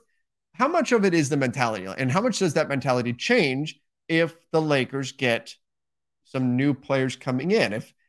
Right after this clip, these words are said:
just if Russell Westbrook is moved, and I'm not saying he's been overly negative. I thought that, um, what he did against the Wolves in terms of coming off the bench, and he provided energy, he sparked, he was fired up, he was emotional. Uh, you know, he was, he didn't do anything wrong there in terms of his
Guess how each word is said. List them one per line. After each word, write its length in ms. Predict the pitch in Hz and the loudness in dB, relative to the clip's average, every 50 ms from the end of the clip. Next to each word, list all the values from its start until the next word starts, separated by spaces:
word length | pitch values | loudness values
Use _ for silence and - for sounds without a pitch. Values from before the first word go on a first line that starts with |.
| _ _ - | _ _ -8
just 160 | 277 277 - | -8 -6 -4
if 160 | 311 247 190 | -4 -4 -2
Russell 280 | 208 190 185 185 - 160 | 0 -2 -2 -2 -2 -2
Westbrook 360 | 156 156 147 - - 151 123 | 0 -2 -2 -2 -4 -6 -4
is 100 | 143 123 | -4 -4
moved, 280 | 151 214 262 220 151 - | 0 2 2 2 2 0
and 100 | 156 160 | 0 0
I'm 80 | 170 | 0
not 220 | 190 247 294 262 - | 2 2 0 0 0
saying 220 | 233 214 202 180 | 0 0 0 0
he's 180 | 160 185 170 143 | 0 -2 -2 -2
been 240 | 135 165 175 165 - | -2 -2 -2 0 0
overly 340 | - 165 151 151 143 135 | -2 -2 -2 -2 -2 -2
negative. 400 | 131 120 135 185 226 202 165 131 | 0 0 0 0 2 2 2 2
I 60 | 123 123 | 0 0
thought 240 | - 180 180 - | 0 -2 -2 -2
that, 140 | - 139 123 - _ _ _ _ _ _ - - | -4 -6 -6 -8 _ _ _ _ _ _ -2 2
um, 240 | 131 127 127 123 | 2 4 4 2
what 160 | 120 156 180 160 | 2 2 2 2
he 80 | 170 | 2
did 180 | 170 147 160 147 | 2 2 2 2
against 300 | 147 135 135 123 - - | 2 0 -2 -4 -4 -6
the 80 | 135 | -6
Wolves 400 | 123 139 233 240 190 156 143 131 | 0 2 2 4 4 2 2 0
in 80 | 139 127 | -4 -4
terms 220 | - 143 131 120 | -4 -4 -4 -4
of 80 | 127 120 | -6 -6
coming 240 | - 131 135 135 135 | -6 -4 -2 0 0
off 120 | 143 143 | -2 -2
the 60 | - | -4
bench, 320 | 127 120 117 117 123 127 123 | -2 0 0 0 0 0 -2
and 100 | 123 120 | -2 -2
he 200 | 123 120 113 - _ _ _ | -2 -2 -2 -6 _ _ _
provided 420 | - 117 107 117 131 147 151 151 139 | -8 0 4 6 6 6 6 4 2
energy, 380 | 143 143 151 156 143 151 156 | 2 0 0 -2 -2 -2 -2
he 80 | 151 135 | -2 -2
sparked, 500 | - - - - 131 139 - 170 139 - | -4 -4 -2 2 2 2 2 0 -4 -8
he 80 | - 131 | -8 -8
was 120 | 127 117 | -8 -8
fired 340 | - - 139 139 151 151 151 | -4 0 0 2 2 2 2
up, 160 | 156 165 160 | 0 0 0
he 60 | - 135 | -2 -6
was 160 | 117 107 - | -6 -6 -4
emotional. 420 | 117 147 170 160 - - 160 - | -2 -2 -2 -2 -4 -6 -8 -6
Uh, 80 | 147 147 - | -6 -6 -6
you 100 | 160 165 | -8 -8
know, 80 | 165 - | -8 -6
he 160 | - 156 185 | -6 -4 -4
was, 220 | 202 202 - - _ _ _ _ _ _ _ _ _ _ _ _ _ - | -4 -4 -6 -8 _ _ _ _ _ _ _ _ _ _ _ _ _ -8
he 160 | 156 151 175 | -2 2 4
didn't 140 | 208 285 294 | 4 6 6
do 120 | 285 262 | 6 6
anything 260 | 254 285 262 254 247 | 4 4 4 4 4
wrong 420 | 180 180 220 262 233 151 107 110 - _ | 4 4 4 4 2 0 -2 -6 -10 _
there 260 | - 135 117 87 - _ _ _ _ _ _ _ _ _ _ _ _ _ _ - | -4 -4 -4 -4 -6 _ _ _ _ _ _ _ _ _ _ _ _ _ _ -2
in 60 | 175 | 0
terms 140 | 202 180 156 | 2 2 2
of 160 | 185 156 131 - _ _ _ _ _ _ - | 2 0 -2 -6 _ _ _ _ _ _ 0
his 180 | - 180 175 | 0 0 0